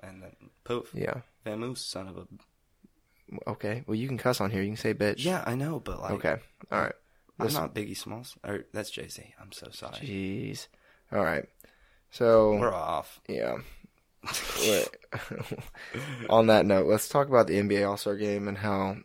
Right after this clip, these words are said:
Speaker 2: um, just like every year, it sucked for the
Speaker 1: I
Speaker 2: first
Speaker 1: hate you.
Speaker 2: for the first, like, three quarters of the game. It's just, like, dunk. I mean,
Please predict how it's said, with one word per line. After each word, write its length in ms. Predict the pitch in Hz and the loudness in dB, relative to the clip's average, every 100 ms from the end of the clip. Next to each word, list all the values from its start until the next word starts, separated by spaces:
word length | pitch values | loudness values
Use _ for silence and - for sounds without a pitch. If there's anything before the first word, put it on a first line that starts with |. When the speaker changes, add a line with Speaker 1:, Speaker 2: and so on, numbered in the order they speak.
| - - | -18 -10
Speaker 2:
um, 240 | 85 78 | -8 -6
just 160 | 101 101 | -6 -4
like 160 | 101 - | -4 -2
every 240 | 101 101 | 0 2
year, 160 | 101 98 | 2 0
it 100 | - | -2
sucked 500 | - 101 101 - - | -2 0 0 -2 -14
for 160 | - 104 | -10 -2
the 80 | |
Speaker 1:
I 100 | 110 | 2
Speaker 2:
first 320 | 104 101 - - | 2 2 0 -6
Speaker 1:
hate 400 | - 90 85 - | -8 -8 -8 -16
you. 180 | - - - _ _ - - - | -18 -18 -20 _ _ -20 -14 -10
Speaker 2:
for 180 | - 160 | 2 2
the 100 | 135 | 2
first, 400 | - 143 131 - | 4 4 4 4
like, 180 | 123 104 | 4 4
three 220 | - 113 | -2 -2
quarters 340 | - 110 101 98 | 0 2 2 0
of 60 | |
the 100 | 90 | -4
game. 440 | 92 98 95 98 - _ _ | -2 -2 0 -4 -8 _ _
It's 180 | - 104 | -10 -6
just, 180 | - 107 | -4 0
like, 220 | 104 - | -2 -2
dunk. 300 | 95 95 98 - | -2 0 0 -2
I 40 | |
mean, 260 | 123 110 | 0 -2